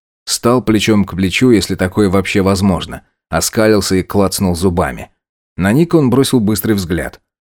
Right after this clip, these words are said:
Этого взгляда было достаточно, чтобы понять, главное, вмешиваться не надо. Эти звери,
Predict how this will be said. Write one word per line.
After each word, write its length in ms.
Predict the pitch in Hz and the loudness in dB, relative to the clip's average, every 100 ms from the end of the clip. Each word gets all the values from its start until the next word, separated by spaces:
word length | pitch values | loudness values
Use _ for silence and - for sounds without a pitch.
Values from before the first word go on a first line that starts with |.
| _ | _
Этого 300 | 90 101 101 | -4 0 0
взгляда 400 | 92 90 104 104 | 0 0 2 2
было 220 | 92 90 | 2 0
достаточно, 640 | 87 82 107 101 92 - 85 | 0 -2 -2 -2 -2 -4 -4
чтобы 260 | 90 82 | -4 -4
понять, 460 | 78 85 92 78 73 | -2 -2 0 -2 -4
главное, 440 | 80 92 90 92 | -2 0 0 0
вмешиваться 640 | 90 110 107 - 78 - | 0 0 0 -2 -6 -6
не 100 | 87 | -2
надо. 360 | 90 76 - 90 - | -2 -4 -6 -10 -6
Эти 280 | 98 - | -6 -4
звери, 640 | 98 90 92 110 117 90 | -4 -2 2 4 4 0